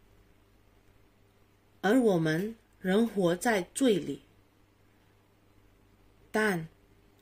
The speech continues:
基督借着父的荣耀从死里复活。罗马书第六章四节。他的受苦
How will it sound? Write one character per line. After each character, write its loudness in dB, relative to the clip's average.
基 -2
督 -2
借 4
着 0
父 2
的 0
荣 0
耀 0
从 -4
死 -2
里 -10
复 -4
活。 -6
罗 -2
马 -2
书 -4
第 -4
六 0
章 0
四 0
节。 -2
他 0
的 0
受 4
苦 -6